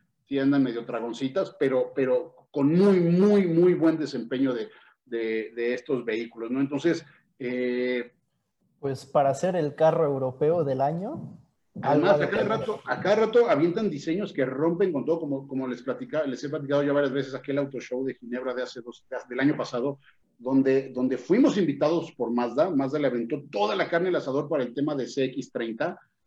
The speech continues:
Speaker 1: Eh,
Speaker 2: Y se lo llevó.
Speaker 1: pero la neta, quien se llevó ese auto show fue, fue, eh,
Speaker 2: Bello.
Speaker 1: fue el Peugeot doscientos ocho.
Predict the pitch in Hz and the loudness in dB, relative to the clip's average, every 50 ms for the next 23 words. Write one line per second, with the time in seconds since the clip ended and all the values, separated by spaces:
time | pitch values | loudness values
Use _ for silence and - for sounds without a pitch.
0 | _ _ _ _ - 123 123 123 123 120 123 120 120 120 120 120 120 120 120 117 | _ _ _ _ -8 -6 -6 -4 -4 -2 -2 -2 -2 -2 0 0 -2 -2 -2 -4
1 | - - - 139 123 120 120 _ _ _ 127 - - 120 117 - - 123 131 160 | -6 -10 -12 -12 -12 -12 -14 _ _ _ -20 -18 -16 -16 -16 -14 -12 -10 -10 -10
2 | - - _ _ _ _ _ _ _ _ 151 139 143 139 135 131 139 139 156 - | -10 -12 _ _ _ _ _ _ _ _ 2 4 4 6 6 4 4 4 2 2
3 | - 165 147 135 - 139 123 120 123 123 131 147 147 147 175 165 143 143 139 113 | 4 4 4 4 2 0 -2 -2 0 0 2 0 2 0 0 -2 -2 -2 -4 -6
4 | - - 131 139 127 135 139 135 131 131 120 107 104 - - 127 123 123 123 123 | -2 -2 0 0 0 0 -2 -2 -2 -2 -4 -6 -10 -12 -8 -4 -2 -2 0 0
5 | 127 127 123 127 139 113 107 107 107 104 104 104 101 101 98 95 - 131 - - | 0 -2 -4 -6 -8 -8 -8 -8 -8 -8 -8 -8 -10 -10 -12 -12 -14 -14 -16 -20
6 | - _ _ - 123 117 123 - 127 - - - - - - 143 143 139 156 139 | -20 _ _ -14 -14 -12 -10 -12 -12 -12 -14 -18 -10 -2 0 0 0 2 2 2
7 | 131 139 139 143 131 135 143 135 127 - 147 - - 170 - - | 2 2 2 0 0 0 -2 -4 -2 -4 -6 -6 -6 -10 -10 -10